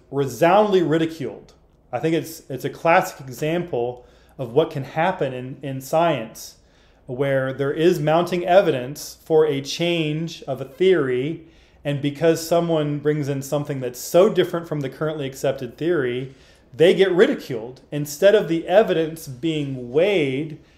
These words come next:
in the way that it should be, the preconceived biases of the current scientists in authority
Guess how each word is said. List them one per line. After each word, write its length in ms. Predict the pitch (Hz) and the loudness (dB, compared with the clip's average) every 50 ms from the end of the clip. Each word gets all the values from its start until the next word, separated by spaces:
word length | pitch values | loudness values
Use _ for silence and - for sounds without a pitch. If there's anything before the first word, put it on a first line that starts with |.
| _ _ - | _ _ -8
in 120 | 147 143 | -6 -4
the 80 | 143 131 | -2 2
way 180 | 139 160 160 | 2 2 4
that 160 | 156 139 139 123 | 4 2 0 -2
it 100 | 139 - | -4 -8
should 400 | - - - 262 330 - 165 - | -8 -4 0 0 0 0 0 -2
be, 560 | 156 139 131 131 131 139 160 180 175 - - _ _ _ _ _ _ _ _ - | -4 -2 -2 -4 -4 -2 -4 -4 -6 -8 -14 _ _ _ _ _ _ _ _ -6
the 120 | 127 143 | -6 -6
preconceived 720 | 139 - 190 202 196 202 175 - - 170 156 135 - - | -4 -2 -4 -2 -2 -4 -6 -4 -4 -4 -4 -4 -4 -2
biases 800 | - 135 147 165 190 202 202 196 - - 156 139 139 143 139 139 | 0 2 4 4 4 4 4 0 -4 -4 -4 -2 -2 -4 -6 -8
of 300 | - - 139 139 135 135 | -6 -4 -2 -2 -2 -4
the 80 | 139 127 | -8 -8
current 400 | - - - 165 156 151 151 - | -8 -6 -4 -4 -4 -4 -6 -6
scientists 640 | - 151 151 156 160 165 160 - 147 127 - - | -4 0 0 0 0 0 -2 -4 -6 -6 -4 -6
in 100 | 151 131 | -8 -8
authority 960 | 123 - - - 170 170 190 196 185 151 127 117 120 117 117 120 123 - - | -8 -10 -6 -2 0 2 2 4 4 4 4 2 0 -2 -2 -4 -6 -8 -14